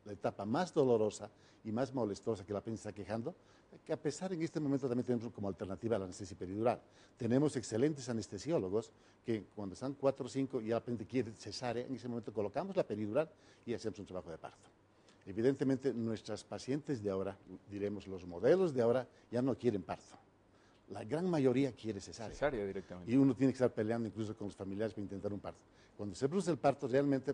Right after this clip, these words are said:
Speaker 1: recién valora la paciente lo lindo que ha sido la experiencia y que puede movilizarse, puede atender su bebé, no está con sueros, no está con sondas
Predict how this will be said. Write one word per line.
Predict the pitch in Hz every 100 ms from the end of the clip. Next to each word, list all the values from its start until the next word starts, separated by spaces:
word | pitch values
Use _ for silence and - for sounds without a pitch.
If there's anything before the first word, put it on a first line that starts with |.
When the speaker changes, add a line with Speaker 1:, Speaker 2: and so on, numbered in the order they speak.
| - -
Speaker 1:
recién | 104 120 147
valora | 135 123 123 117
la |
paciente | 107 107 117 110 135 - _ - _ _ -
lo | 113 107
lindo | 117 175 143
que | 120
ha | 110
sido | 117 104 101
la | 95
experiencia | - 104 117 131 127 143 - - -
y | 110 104
que | - 92
puede | 120 113
movilizarse, | 104 95 95 87 117 110 110
puede | 113
atender | - 101 104
su | - 82
bebé, | 98 117
no | 113
está | 110
con | 101 95
sueros, | 92 113 113 107
no |
está | 101 107
con | 101 95
sondas | 104 117 123